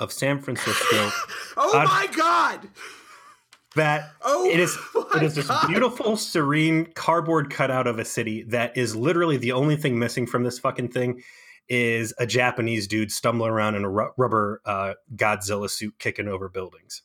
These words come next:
Speaker 2: It's a look of the skyline of San Francisco, but it's the skyline of San Francisco of nineteen ninety-five. Apparently nothing has changed in four hundred fucking years, and the only indication you have that it is the future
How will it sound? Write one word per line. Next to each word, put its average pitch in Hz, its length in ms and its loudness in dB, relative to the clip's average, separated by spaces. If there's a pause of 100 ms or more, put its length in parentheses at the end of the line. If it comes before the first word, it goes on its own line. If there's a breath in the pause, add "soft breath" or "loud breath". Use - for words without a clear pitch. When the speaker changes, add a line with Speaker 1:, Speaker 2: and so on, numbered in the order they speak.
(280)
Speaker 2:
It's 220 260 -2
a 202 200 2
look 214 380 -2
of 226 140 -4
the 185 80 -10
skyline 196 800 0
of 151 140 -6
San 180 240 0
Francisco, 165 580 -4
but 156 160 0
it's 180 140 -4
the 196 120 -10
skyline 254 600 -4
of 196 160 -4
San 202 340 -2
Francisco 190 680 -2 (340 loud breath)
of 165 140 2
nineteen 202 420 0
ninety-five. 151 800 -2 (160 loud breath)
Apparently 220 440 0
nothing 226 380 -2
has 262 120 -4
changed 208 500 -2
in 151 120 -6
four 233 300 0
hundred 226 280 0
fucking 190 420 -4
years, 131 440 -4 (240 loud breath)
and 220 100 2
the 285 140 0
only 349 360 0
indication 302 480 -2
you 240 140 -2
have 269 480 -2
that 220 160 2
it 196 100 -10
is 277 220 -4
the 185 100 -2
future 247 640 -4